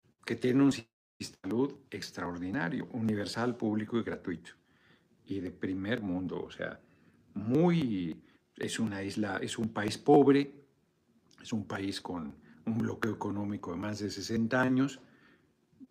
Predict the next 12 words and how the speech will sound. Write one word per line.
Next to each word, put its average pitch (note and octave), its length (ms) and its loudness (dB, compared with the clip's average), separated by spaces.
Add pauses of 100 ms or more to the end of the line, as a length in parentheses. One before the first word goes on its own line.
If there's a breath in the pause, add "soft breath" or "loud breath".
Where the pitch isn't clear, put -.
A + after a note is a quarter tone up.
(180)
pero A2+ 200 4
con A#2 240 2
un D3+ 160 0
sistema C3+ 380 0
de C3 80 2
educación G#2+ 540 -2
y G2 40 -8
con F#2+ 180 -8
un G#2 140 -4
sistema G#2 360 -4
de F#2 40 -6
salud F#2 380 -6